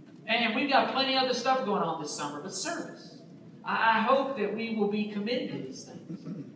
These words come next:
Not only that, submissiveness. Not only service, but submissiveness. That they would subject themselves. He says that you would subject yourselves to the leaders.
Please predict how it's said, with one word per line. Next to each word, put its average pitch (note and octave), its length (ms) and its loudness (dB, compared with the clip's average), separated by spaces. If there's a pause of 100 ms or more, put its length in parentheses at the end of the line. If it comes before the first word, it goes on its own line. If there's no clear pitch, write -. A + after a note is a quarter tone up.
(760)
Not B3+ 260 6
only A#3+ 100 2
that, B3+ 160 10
submissiveness. - 1080 0 (1200)
Not A#3 240 4
only A#3+ 80 -2
service, A3 460 2
but G3+ 180 -2
submissiveness. - 960 -4 (1040)
That G#3 220 2
they A#3+ 180 6
would B3+ 140 2
subject A#3 640 0
themselves. E3+ 580 -2
He G#3+ 80 -6
says A3 320 -2
that F#3+ 140 -2
you A#3+ 160 0
would G#3+ 160 -4
subject G3 640 -2
yourselves F3 720 -2 (380)
to A3 100 -6
the G3 80 4
leaders. G#3+ 720 0